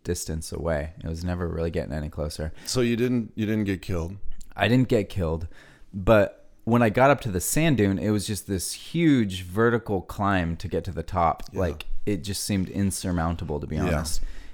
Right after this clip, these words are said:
Speaker 1: And I said, "Screw it, I'm gonna
Speaker 2: Yeah.
Speaker 1: try to climb to the top." And it was in the middle of this rainstorm. It was just, like, a terrible idea, and it was exhausting.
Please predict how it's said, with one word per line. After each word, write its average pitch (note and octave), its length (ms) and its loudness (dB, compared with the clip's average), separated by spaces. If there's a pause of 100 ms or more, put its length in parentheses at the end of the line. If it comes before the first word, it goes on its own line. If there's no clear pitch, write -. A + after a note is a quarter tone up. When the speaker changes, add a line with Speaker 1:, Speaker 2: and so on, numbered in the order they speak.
(100)
Speaker 1:
And F#2+ 200 0
I G#2 120 2
said, F#2+ 400 0
"Screw - 400 2
it, - 100 0
I'm F#2 140 0
gonna F#2 140 2
Speaker 2:
Yeah. D#2+ 60 -2
Speaker 1:
try F2+ 100 4
to F2+ 80 2
climb F2+ 260 0
to E2+ 60 0
the D#2 100 -4
top." - 460 -2 (340)
And F#2+ 140 0
it G2 60 2
was F#2 200 2
in G2 100 2
the G2 60 2
middle G2+ 160 4
of F#2+ 60 2
this F2 240 -2
rainstorm. G2 1200 2
It G2 220 2
was F2+ 260 0
just, - 320 -8
like, - 300 -8 (600)
a E2 100 -6
terrible E2 500 2
idea, D#2 520 0
and E2+ 120 -2
it E2 80 -2
was - 300 -6
exhausting. D#2+ 840 -2